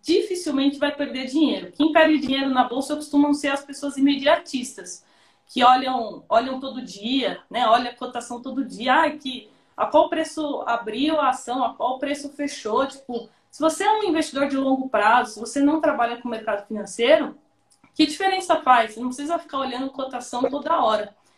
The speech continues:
Então, isso é uma coisa que eu falo bastante aqui pra tentar mudar essa mentalidade, porque os iniciantes vêm muito com essa, é, com esse pensamento. Então, cuidado, pessoal. Ações pra longo prazo, lembrem-se disso, é imbatível.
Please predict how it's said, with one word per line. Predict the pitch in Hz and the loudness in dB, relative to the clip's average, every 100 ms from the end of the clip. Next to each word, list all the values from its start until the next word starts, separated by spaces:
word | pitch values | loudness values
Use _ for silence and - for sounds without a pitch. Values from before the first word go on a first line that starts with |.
| _ 190 | _ -16
Então, | 208 - 226 254 | -16 -4 0 0
isso | - 262 294 | -2 -2 4
é | |
uma | 302 | 4
coisa | 302 285 | 4 0
que | |
eu | 294 | -2
falo | 269 262 | 0 2
bastante | 254 - - 269 285 254 | 2 2 0 0 0 -2
aqui | 247 - 254 | -8 -6 -4
pra | - 240 | -2 -4
tentar | 254 247 254 | -4 0 4
mudar | 269 277 247 | 4 4 2
essa | 262 269 | 2 -2
mentalidade, | 269 262 254 262 226 220 - | -2 2 0 2 0 -2 -6
porque | 226 233 | -12 -12
os | 240 | -10
iniciantes | 247 247 - 233 240 - | -12 -14 -8 -8 -8 -8
vêm | 247 262 | -4 -2
muito | 240 277 302 | 0 0 -2
com | - 269 | -2 -2
essa, | 262 - 262 220 - _ _ _ _ _ _ - | -2 0 0 0 -2 _ _ _ _ _ _ -8
é, | - - - | -4 -2 -2
com | 233 | -2
esse | 220 - | -2 -2
pensamento. | 254 240 302 285 220 214 | -4 0 4 4 2 -2
Então, | 214 220 | -4 -2
cuidado, | - 285 254 202 - | 2 4 6 4 0
pessoal. | 185 - 233 202 - | -10 0 4 4 4
Ações | 202 254 302 | 0 2 2
pra | - 302 | 4 4
longo | 285 285 262 262 | 4 2 0 0
prazo, | 226 262 277 240 | 4 4 4 -2
lembrem-se | 254 269 294 302 277 | -6 -4 -4 -4 -8
disso, | 226 - | -8 -4
é | 233 | -4
imbatível. | 233 254 302 - 214 185 170 | -2 -2 -4 -6 -18 -20 -20